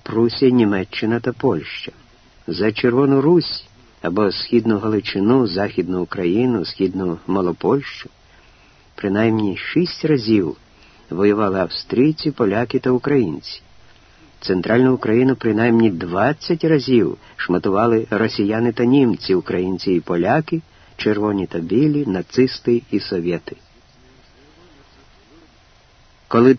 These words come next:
тисяча дев'ятсот сорок дев'ятого року Страсбург став осідком Ради Європи, залізна завіса відгородила його від східних міст,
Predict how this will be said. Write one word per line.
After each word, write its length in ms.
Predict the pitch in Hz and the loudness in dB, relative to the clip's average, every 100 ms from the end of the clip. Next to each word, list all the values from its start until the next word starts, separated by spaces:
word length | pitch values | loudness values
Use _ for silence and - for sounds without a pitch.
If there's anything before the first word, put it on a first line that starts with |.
| - | 4
тисяча 380 | 175 170 165 160 | 2 4 0 2
дев'ятсот 400 | 151 147 160 151 | 2 4 0 0
сорок 240 | 151 143 | 0 2
дев'ятого 520 | 117 127 139 139 123 | 4 4 4 2 2
року 280 | 127 135 131 | 2 4 2
Страсбург 760 | - 123 131 120 113 120 107 - | 2 0 0 0 0 0 0 -6
став 380 | - 117 113 - | 0 0 0 0
осідком 680 | 110 - 131 - 123 110 | -2 2 -2 0 -2 0
Ради 280 | 104 110 104 | 0 -2 -2
Європи, 640 | 98 101 107 175 175 - - _ _ _ _ _ _ _ _ - | -2 -2 2 2 2 -6 -6 _ _ _ _ _ _ _ _ -8
залізна 560 | 95 110 123 147 131 127 | -2 2 4 4 4 2
завіса 640 | 117 113 127 - 123 113 - | 2 2 2 2 0 -2 -4
відгородила 800 | 101 123 117 123 131 165 165 107 | 0 0 2 2 4 6 6 4
його 260 | 87 90 | 2 -2
від 200 | 87 85 | -2 -4
східних 580 | - - 104 82 82 - | -6 -2 -2 -2 -6 -6
міст, 400 | 80 69 - - | -6 -6 -10 -18